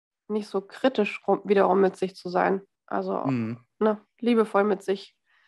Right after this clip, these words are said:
Speaker 1: Zwar selbstkritisch im Sinne von mal wirklich drüber nachdenken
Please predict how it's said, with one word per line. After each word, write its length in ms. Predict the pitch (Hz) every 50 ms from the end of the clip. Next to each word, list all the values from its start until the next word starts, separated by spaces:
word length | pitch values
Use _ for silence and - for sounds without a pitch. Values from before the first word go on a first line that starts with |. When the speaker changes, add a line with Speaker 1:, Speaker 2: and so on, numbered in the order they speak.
| _ _ _ _ _
Speaker 1:
Zwar 440 | _ - - 190 208 214 208 196 -
selbstkritisch 520 | - 208 202 - - - - 220 208 202 214
im 120 | 208 202
Sinne 160 | 202 208 208
von 360 | 202 - 214 202 202 196 190 - _ _ _ _ _ _ _ _ _ _ _ _ -
mal 260 | 208 214 208 202 185
wirklich 240 | 202 220 - 226 196
drüber 240 | - - 190 185 196
nachdenken 600 | 202 190 190 - - - 226 240 - - 302